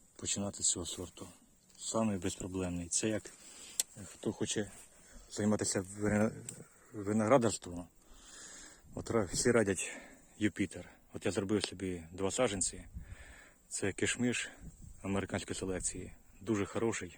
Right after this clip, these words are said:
сорт, неокривний, солодкі ягоди, зимостійкість. Імунність до хвороб дуже висока. Так само і тут, а.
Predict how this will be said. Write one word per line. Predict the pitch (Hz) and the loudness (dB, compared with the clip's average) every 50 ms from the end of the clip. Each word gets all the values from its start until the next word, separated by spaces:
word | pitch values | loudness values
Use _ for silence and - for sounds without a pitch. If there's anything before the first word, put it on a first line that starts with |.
| - | -16
сорт, | - - - 113 113 - - - - - - | -8 -2 0 0 0 -2 -4 -12 -18 -12 -6
неокривний, | - 98 95 85 - 104 98 101 104 113 113 104 - - - - - - - - - - - - | -4 -2 -2 -2 -2 -2 -2 0 0 0 -2 -4 -4 -8 -18 -20 -20 -20 -20 -18 -20 -18 -16 -8
солодкі | - - 110 104 107 98 - - 95 | -4 0 2 2 2 0 0 -2 -2
ягоди, | 98 107 104 90 90 82 - 85 85 - - - - - - - - - - _ _ _ - - | 0 0 0 -2 -4 -6 -8 -10 -12 -14 -18 -20 -20 -20 -20 -20 -20 -20 -20 _ _ _ -14 -10
зимостійкість. | 120 - 104 101 101 92 - - 107 98 - 98 87 - - - - - - - _ _ _ _ _ _ _ _ - - - - - | -6 -2 0 0 0 2 2 2 2 2 0 -4 -6 -6 -8 -16 -16 -18 -20 -20 _ _ _ _ _ _ _ _ -20 -20 -14 -8 -2
Імунність | 98 104 110 110 107 101 95 87 - - - - - - - - - - - - - - - - - | 2 2 4 4 4 2 2 0 -4 -6 -12 -16 -16 -18 -18 -16 -16 -16 -16 -16 -20 -20 -6 -2 0
до | 101 | 0
хвороб | - - 104 104 113 110 - - - - - | 0 2 2 4 4 4 2 0 -12 -4 0
дуже | 107 101 92 92 | 0 2 2 2
висока. | 87 87 - - 90 - - 82 78 - - - - - - - - - - - | 0 0 -2 -2 -4 -6 -6 -12 -14 -12 -14 -14 -14 -14 -16 -16 -16 -16 -14 -8
Так | - 107 104 - | -4 -4 0 2
само | - 120 113 107 | 4 4 4 4
і | |
тут, | 98 - 95 - - | 2 -2 -4 -4 -6
а. | 87 82 | -10 -12